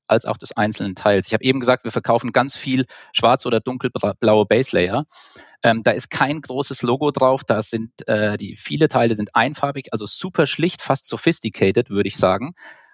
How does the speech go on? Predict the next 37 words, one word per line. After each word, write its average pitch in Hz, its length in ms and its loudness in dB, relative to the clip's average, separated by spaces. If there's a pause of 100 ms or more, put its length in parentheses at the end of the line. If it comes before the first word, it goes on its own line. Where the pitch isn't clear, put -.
(100)
Und 131 200 0
damit 156 300 2
macht's 113 260 0
es 110 80 -8
einfach 107 320 0
möglich, 123 640 0
ähm, 107 460 2 (120)
mit 139 200 -2
einer 180 120 2
Jeans 143 360 -4
oder 117 220 2
mit 113 380 0
einer, 107 460 2 (240)
äh, 107 40 -6
Chino-Pant 131 640 -2 (120)
ins 110 320 2
Büro 113 400 0 (200)
unter 127 300 2
der 95 120 4
Woche. 175 320 0 (240)
Und - 140 -4
das - 120 -6
gleiche 202 360 2
Baselayer 135 720 0 (320)
kannst - 280 0
du 131 40 -2
am 110 160 -4
Wochenende, 135 680 0 (100)
äh, 113 240 4
für 123 200 -4
dein, 120 360 2
äh, 110 560 2 (100)
Micro-Adventure 117 800 0
in 113 60 -2
den 123 100 0
Bergen 117 300 4
tragen. - 320 -10